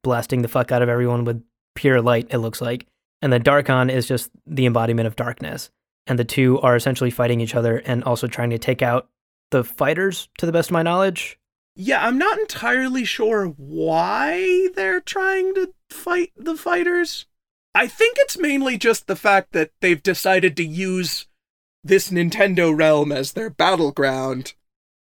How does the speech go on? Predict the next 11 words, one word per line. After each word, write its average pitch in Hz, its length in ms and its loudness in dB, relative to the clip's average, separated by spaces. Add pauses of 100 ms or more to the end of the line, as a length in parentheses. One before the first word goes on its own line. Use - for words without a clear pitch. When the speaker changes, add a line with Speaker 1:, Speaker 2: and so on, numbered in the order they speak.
Speaker 2:
and 165 160 -2
they 147 80 2
don't 175 300 0
want 156 220 2
anyone 151 380 4
interrupting. 131 680 -4 (920)
It - 140 -8
might 165 240 2
be - 120 2
that 175 220 2
simple. 170 480 0